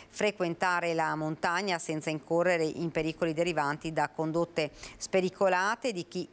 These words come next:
imprudentemente scambia quella viabilità come se fosse una pista da corsa. Asfaltature e sicurezza stradale, il partito Il Piano che riguarda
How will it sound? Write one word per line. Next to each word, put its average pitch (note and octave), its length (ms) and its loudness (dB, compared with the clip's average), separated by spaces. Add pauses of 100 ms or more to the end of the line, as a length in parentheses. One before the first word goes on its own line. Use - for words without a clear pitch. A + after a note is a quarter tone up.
(140)
imprudentemente E3+ 880 0
scambia E3 680 0
quella D#3 300 2
viabilità E3 580 -2
come F#3+ 200 0
se F3+ 120 -2
fosse - 500 -6
una F3+ 200 -2
pista - 560 -6
da D#3+ 260 0 (160)
corsa. - 560 -2 (1400)
Asfaltature D4+ 840 4
e B3 40 2
sicurezza B3 540 0
stradale, G#3 720 2
il F3+ 560 2
partito G3 320 -6
Il F#3 120 0
Piano G#3 420 0
che F3+ 100 -4
riguarda E3+ 560 0